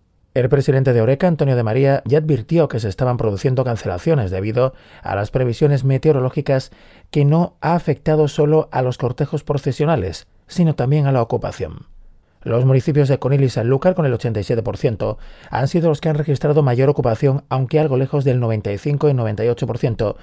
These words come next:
que registraron en la Semana Santa de dos mil veintitrés. Por contra, Zara de los Atunes,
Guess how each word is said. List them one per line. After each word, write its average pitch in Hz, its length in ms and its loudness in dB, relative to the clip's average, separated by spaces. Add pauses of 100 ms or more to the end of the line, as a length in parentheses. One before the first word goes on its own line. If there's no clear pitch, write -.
(260)
que 147 140 2
registraron 143 500 0
en 147 60 0
la 120 80 0
Semana 123 280 -2
Santa 131 320 -2
de 127 100 2
dos 95 160 -4
mil 113 120 -2
veintitrés. 101 540 -6 (420)
Por 139 160 2
contra, 151 340 2
Zara 131 240 2
de 110 80 2
los 104 140 -2
Atunes, 139 540 0